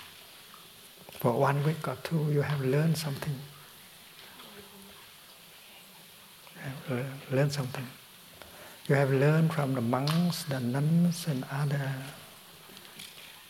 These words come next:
practitioners. You know, the monks and the nuns here, they, they have a lot of things to do. Sitting meditation, walking meditation,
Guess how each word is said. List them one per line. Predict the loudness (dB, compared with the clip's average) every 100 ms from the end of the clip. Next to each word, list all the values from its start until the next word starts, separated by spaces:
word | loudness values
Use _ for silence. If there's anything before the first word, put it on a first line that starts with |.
| -20 -18 -18 0
practitioners. | 0 2 0 -2 -4 -6 -8 -12 -16 -20 -20 -20 -20 -18 -16 -16 2
You | 6
know, | 8 6
the | 6
monks | 4 2 2 2
and | 2
the |
nuns | 2 2 0 0
here, | 0 2 2 2
they, | 2 2 0 -2 -10 -18 -4
they | 2 2
have | 2 -2 -2
a | -2
lot | 0 0 0
of | -2 -4
things | 0 0 2
to | 0
do. | 2 0 0 -8 -18 -20 -20 -20 -20 -20 -20 -14 -14 -14 -18 -18 -20 -18 -12 -10 -10 -14 -16 -16 -14 -6
Sitting | 4 4 8 8 8
meditation, | 6 6 6 4 4 0 2
walking | 6 4 4 0 2
meditation, | 2 0 2 0 0 -2 -2 -4